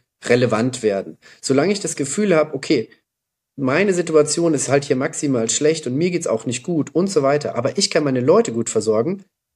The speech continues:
komme ich damit psychisch noch extrem gut klar, also auffällig gut. In dem Moment, wo ich nicht mehr das Gefühl hab, ich versorge gut,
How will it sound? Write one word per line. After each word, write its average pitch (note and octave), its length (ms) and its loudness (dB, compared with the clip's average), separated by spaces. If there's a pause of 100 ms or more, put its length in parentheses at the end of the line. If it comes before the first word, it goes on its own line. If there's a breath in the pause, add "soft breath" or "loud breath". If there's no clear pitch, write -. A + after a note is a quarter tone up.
(220)
komme F3+ 240 2
ich G3+ 100 -4
damit D3 300 -6
psychisch G3 640 -4
noch D#3 240 0
extrem F#3 400 0
gut D#3 240 -6
klar, C#3+ 500 -2
also B2 220 -4
auffällig B2+ 400 2
gut. G#3 260 -6 (200 loud breath)
In C3+ 100 -6
dem E3+ 120 8
Moment, E3+ 340 2 (320)
wo C#3 140 2
ich C#3+ 220 0
nicht G#3+ 160 0
mehr F3+ 80 0
das D#3+ 120 -4
Gefühl D3+ 260 0
hab, C#3 100 4
ich C3 100 -4
versorge D#3 420 4
gut, D#3+ 280 0